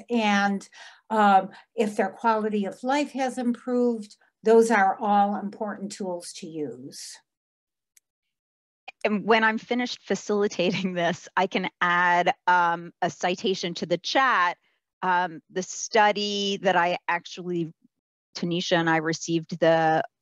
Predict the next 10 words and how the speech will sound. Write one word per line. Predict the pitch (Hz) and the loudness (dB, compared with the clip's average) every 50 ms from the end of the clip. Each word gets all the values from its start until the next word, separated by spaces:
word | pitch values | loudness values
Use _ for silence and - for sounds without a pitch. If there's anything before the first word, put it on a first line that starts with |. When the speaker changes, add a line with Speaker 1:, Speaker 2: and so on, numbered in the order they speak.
| - | -4
Speaker 2:
uh, | - 156 156 143 | -2 0 0 -2
poster | 147 - 247 254 277 - - 190 | -2 2 0 0 2 2 -2 -2
award | 175 160 160 170 170 160 151 | -2 0 -2 -2 -2 -4 -4
for | - - 160 160 156 160 156 160 175 - _ _ _ _ _ _ _ - | -8 -8 -6 -4 -2 0 0 -2 -2 -4 _ _ _ _ _ _ _ -2
also | 214 233 240 247 - 247 214 | -2 -2 -2 -2 -4 -4 -4
has | 196 175 196 180 180 180 - - | -2 -2 -2 -2 -2 -4 -6 -8
a | - 160 - _ _ _ | -10 -10 -10 _ _ _
flexible | - 196 196 202 202 - - - 202 190 185 196 180 - _ _ - | -6 -2 -2 -2 -2 -4 -8 -6 -6 -2 -2 -2 -2 -4 _ _ -4
acupuncture | - 214 - - 202 180 - 165 123 156 - 160 147 | -2 -2 -2 -4 -12 -10 -12 -14 -12 -8 -8 -8 -6
protocol. | - - 110 101 - - - - 92 80 - | -4 -4 -4 -4 -4 -2 0 2 2 2 0